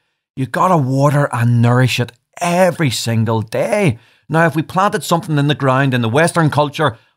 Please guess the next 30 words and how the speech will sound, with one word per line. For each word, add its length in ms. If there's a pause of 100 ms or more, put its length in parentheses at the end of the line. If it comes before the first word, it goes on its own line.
(100)
how 320
long 320
would 140
we 100
continue 440
to 80
water 460
and 160
nourish 320
it 160 (360)
before 380
we 100
saw 360
some 240
fruits 380
of 120
our 120
labour? 420 (340)
How 200 (120)
patient 640 (320)
would 160
we 80
be 360 (840)
before 400
we 120
were 140
expecting 500
that 240
ta-da 680 (280)
moment? 440